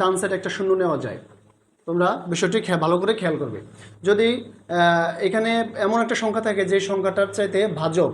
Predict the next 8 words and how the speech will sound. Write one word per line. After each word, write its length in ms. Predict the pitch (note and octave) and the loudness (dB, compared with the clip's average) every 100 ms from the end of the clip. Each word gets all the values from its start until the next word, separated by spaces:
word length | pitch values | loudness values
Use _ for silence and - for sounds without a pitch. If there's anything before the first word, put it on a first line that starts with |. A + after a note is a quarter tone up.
| - | -4
অর্থাৎ 260 | D3 E3+ | -4 -2
যেটাতে 300 | E3 F3+ F3 | 0 0 2
ভাগ 200 | D3+ E3 F3 | 2 0 -4
করবো 160 | F3+ F3 | -4 -2
সেটা 160 | F3 | 0
বড় 220 | D#3+ F#3+ | 6 6
হয়, 200 | E3 F3 - - - - _ | 6 2 -2 -12 -20 -20 _
তখন 340 | A3 A3 G#3+ | 2 4 4